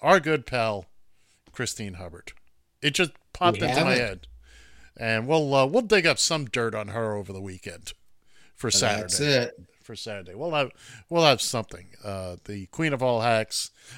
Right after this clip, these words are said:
Speaker 1: I feel we've gone too long without discussing her in s-, some kind of detail for some good deed she's done.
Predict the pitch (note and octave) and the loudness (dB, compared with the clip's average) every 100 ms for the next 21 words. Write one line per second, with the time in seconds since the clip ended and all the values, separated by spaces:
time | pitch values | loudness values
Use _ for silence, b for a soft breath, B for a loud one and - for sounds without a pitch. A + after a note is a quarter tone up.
0 | A2+ A2 G#2+ C#3 A2+ A2 G2 G#2+ G#2 A#2 | -10 -6 -6 -6 -6 -6 -8 -10 -10 -10
1 | A#2+ A#2 A2 G#2+ G#2 - - - A2 - | -6 -6 -6 -6 -8 -8 -16 -10 -8 -6
2 | A#2 - G#2+ G#2 G2 F#2 - - b b | -4 -6 -8 -10 -12 -12 -14 -14 b b
3 | b b - A3+ F3 C#3 A#2+ A#2 A2+ A#2+ | b b 2 2 4 2 2 -4 -4 -2
4 | A2 - G#2+ - C#3+ C3 B2 A#2 G2+ A#2+ | -4 -4 -2 0 0 -2 -4 -6 -6 -8
5 | A2 - A2 G#2 - G#2+ G2+ | -6 -6 -6 -8 -6 -6 -8